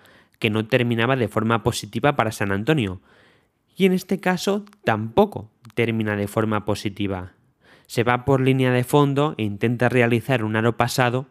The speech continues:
pero Victor Wembanyama no tiene éxito en dicha acción. Clint Capela es un buen protector de aro. Ya hemos visto varias posesiones en este fragmento de partido en que se nota su presencia defensiva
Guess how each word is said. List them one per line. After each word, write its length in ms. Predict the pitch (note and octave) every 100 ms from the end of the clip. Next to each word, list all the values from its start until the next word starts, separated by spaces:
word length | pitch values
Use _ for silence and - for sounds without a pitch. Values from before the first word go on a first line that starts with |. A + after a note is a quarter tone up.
| _ _ _ _ _ -
pero 320 | A2+ A2 G#2
Victor 360 | G#2+ A2 A#2
Wembanyama 600 | A2+ A2+ G#2+ G#2+ A2 A#2+
no 280 | A#2 A2 G#2
tiene 320 | A2+ G#2+ G#2
éxito 380 | G#2 - G2+ F#2+
en 120 | F#2+
dicha 240 | G2 F#2+ G2+
acción. 420 | F#2+ A2+ F#2+ E2+ - _ _ _ _ _ _
Clint 300 | - A2+ A2
Capela 440 | A2 G#2 B2+ C3+ B2
es 120 | G#2+
un 300 | G#2 G2+ G#2
buen 280 | A2 G#2+ G#2
protector 640 | G#2 G#2 G2+ - A2 G2+
de 120 | A2
aro. 280 | C3 B2 D#3 _ _ _ _ _
Ya 140 | - A2
hemos 220 | A2+ G#2+
visto 540 | A2 - G#2+ G#2 G2+ -
varias 360 | G#2+ A2 A2 -
posesiones 640 | A2+ G#2 G2 A2 G#2+ G2+
en 100 | G#2
este 200 | G#2 A2
fragmento 600 | - G#2 G2+ G#2+ G#2+ G#2+
de 100 | G#2
partido 560 | G#2 G2 G2 A#2 B2+ D#3 _ _ _
en 160 | - A2
que 100 | G#2+
se 160 | - G#2
nota 280 | G#2+ G#2 A#2+
su 180 | G#2+
presencia 520 | - G#2+ - A2 - A2
defensiva 680 | G#2+ - G#2 - G#2+ B2